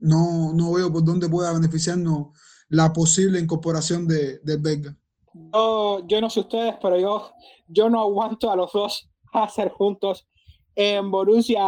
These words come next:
Speaker 2: dos. Vamos a ponernos serios. Yo creo que este, esto no pasa de una fake news de las que vemos casi a diario en redes sociales. Lo que sí no es una fake news y empieza a tomar fuerza es que Borussia Dortmund va a reforzarse también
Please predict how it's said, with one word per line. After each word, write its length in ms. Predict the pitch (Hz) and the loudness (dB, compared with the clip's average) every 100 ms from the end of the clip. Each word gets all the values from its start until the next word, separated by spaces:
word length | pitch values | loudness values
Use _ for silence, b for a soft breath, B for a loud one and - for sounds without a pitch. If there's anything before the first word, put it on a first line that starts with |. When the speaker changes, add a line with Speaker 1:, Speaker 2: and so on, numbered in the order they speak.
| 190 | 2
Speaker 2:
dos. 220 | 214 202 | 0 -4
Vamos 520 | 196 214 226 220 208 196 | -4 -4 -2 -2 -2 -4
a 80 | |
ponernos 440 | 190 196 208 208 - | -4 -4 -4 -6 -2
serios. 460 | 262 269 233 220 | 0 2 0 0
Yo 160 | 196 185 | 0 0
creo 320 | 190 196 196 | -2 -2 -2
que 280 | 185 180 190 | -2 -2 -2
este, 640 | 190 220 202 196 190 185 | -2 -2 -2 -2 -2 -2
esto 200 | 302 247 | -4 -2
no 140 | 214 190 | -2 -2
pasa 340 | 196 196 220 | -4 -2 -2
de 100 | 190 | 0
una 380 | 190 202 196 185 | 0 -2 -6 -6
fake 400 | - 190 190 180 | -4 -2 -2 -2
news 420 | 190 214 208 - _ _ - | -2 0 -2 -6 _ _ 0
de 80 | |
las 120 | 180 170 | 0 0
que 100 | 185 | -2
vemos 320 | 180 196 - | -2 -4 -4
casi 540 | 190 190 - 202 190 b b - | -6 -6 -4 -4 -6 b b -2
a 160 | 180 | 0
diario 680 | 175 170 180 190 185 185 180 - | 4 4 2 2 2 0 -2 -4
en 280 | 185 185 185 | -6 -6 -4
redes 640 | 180 196 208 202 202 202 | 0 2 2 0 -2 -2
sociales. 640 | - 190 - 220 220 202 | -2 -2 -2 -2 0 0
Lo 120 | 185 180 | -2 -4
que 140 | 190 | -4
sí 260 | - 254 294 | -4 -4 -4
no 120 | 302 | -2
es 80 | 240 | -2
una 200 | 277 254 | -4 -4
fake 300 | 247 254 220 | -4 -4 -2
news 340 | 208 247 - _ _ | 0 -2 -6 _ _
y 120 | - 190 | -2 -2
empieza 640 | 185 196 202 214 262 247 | 0 0 0 0 0 0
a 60 | |
tomar 340 | 202 185 196 226 | -2 -4 -4 -4
fuerza 480 | 226 214 196 247 254 _ _ | -4 -4 -2 -6 -6 _ _
es 160 | 185 180 | -4 0
que 240 | 247 240 | 0 2
Borussia 320 | 208 202 269 | 2 2 0
Dortmund 600 | 233 220 233 262 240 170 | -2 -2 -2 -4 -6 -4
va 200 | 180 254 | 2 2
a 40 | 285 | 2
reforzarse 640 | 233 208 185 208 220 220 | -2 -2 -2 -2 -4 -4
también 380 | 208 185 202 208 | -6 -6 -6 -6